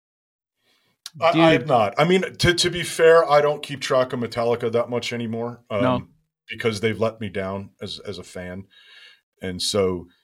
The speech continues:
Speaker 1: there, there's a lot of other music that I try to discover and stuff. But I mean, again, I, eh, Def Leppard is one of those bands too. You know, they went full on pop, and they've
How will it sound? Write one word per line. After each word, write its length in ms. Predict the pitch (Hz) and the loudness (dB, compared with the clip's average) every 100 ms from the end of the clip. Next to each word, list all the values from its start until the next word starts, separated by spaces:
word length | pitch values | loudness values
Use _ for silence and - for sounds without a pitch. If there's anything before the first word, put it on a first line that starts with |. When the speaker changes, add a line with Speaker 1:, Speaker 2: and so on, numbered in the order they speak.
| _ _ _ 110 | _ _ _ -4
Speaker 1:
there, 220 | 107 117 | 0 0
there's 220 | 113 113 | 0 2
a 60 | 117 | 2
lot 280 | 110 110 113 | 6 4 4
of 140 | 98 - | 0 -2
other 420 | 110 110 104 107 | 0 0 -2 -4
music 520 | 113 107 110 113 110 | -4 -4 -2 -4 -4
that 120 | 107 107 | -2 0
I 100 | 101 | -2
try 260 | - 110 | 0 0
to 240 | 107 98 - _ _ _ _ | 0 -2 -6 _ _ _ _
discover 480 | 98 92 - 98 95 | -10 -6 -2 -2 -2
and 80 | 95 | -4
stuff. 280 | - 101 - | -4 -6 -4
But 120 | 185 | 0
I 80 | 185 | 2
mean, 280 | 185 185 - - _ _ _ _ | 2 -4 -8 -16 _ _ _ _
again, 560 | 147 143 135 120 110 - | -4 0 0 0 -4 -4
I, 300 | 127 131 127 - | 2 2 2 -4
eh, 200 | 135 104 - _ _ _ _ _ _ _ _ _ _ _ _ _ _ _ _ _ - 127 | -10 -10 -12 _ _ _ _ _ _ _ _ _ _ _ _ _ _ _ _ _ -18 -2
Def 240 | 175 160 | 0 4
Leppard 320 | 160 156 160 | 4 4 2
is 120 | 143 123 | -2 -2
one 120 | 139 | -2
of 80 | 135 | 0
those 160 | 131 | 0
bands 320 | 131 127 120 - | 0 -2 -2 -4
too. 340 | 113 120 110 | -4 -4 -8
You 140 | - 107 | -10 -6
know, 180 | 110 120 | -4 -4
they 240 | 107 117 | -2 -2
went 280 | 113 117 110 | -2 -6 -8
full 280 | - 117 113 | -4 -2 0
on 160 | 107 | -4
pop, 420 | 104 107 107 104 - _ | -2 0 0 -2 -10 _
and 420 | 110 98 98 95 92 101 | -10 -6 -8 -10 -14 -12
they've 420 | 98 101 95 | -8 -8 -10